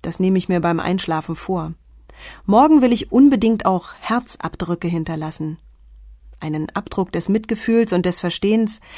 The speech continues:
einen Abdruck der Liebe und der aufrichtigen Zuwendung. Mal schauen, ob mir das gelingt und ob mein Gegenüber ihn auch spürt, meinen unverwechselbaren Herzabdruck.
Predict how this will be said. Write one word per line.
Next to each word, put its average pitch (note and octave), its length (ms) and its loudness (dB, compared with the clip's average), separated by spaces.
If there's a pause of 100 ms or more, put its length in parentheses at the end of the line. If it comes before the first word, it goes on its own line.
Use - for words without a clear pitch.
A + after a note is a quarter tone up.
(220)
einen F#3+ 280 2
Abdruck B3 440 0
der F#3+ 120 4
Liebe B3+ 400 2
und G3 180 0
der E3+ 220 -2
aufrichtigen G#3+ 640 2
Zuwendung. D#3 680 -4 (1120)
Mal A3+ 160 -4
schauen, A#3 280 2
ob E3 120 -2
mir F3+ 80 2
das E3+ 180 -2
gelingt F#3+ 400 0 (360)
und - 180 0
ob G3+ 120 2
mein G3 180 4
Gegenüber G3 560 2
ihn A3+ 140 0
auch A#3 120 -2
spürt, - 560 -2 (380)
meinen D#3 560 -4
unverwechselbaren E3 1200 0
Herzabdruck. - 1000 -10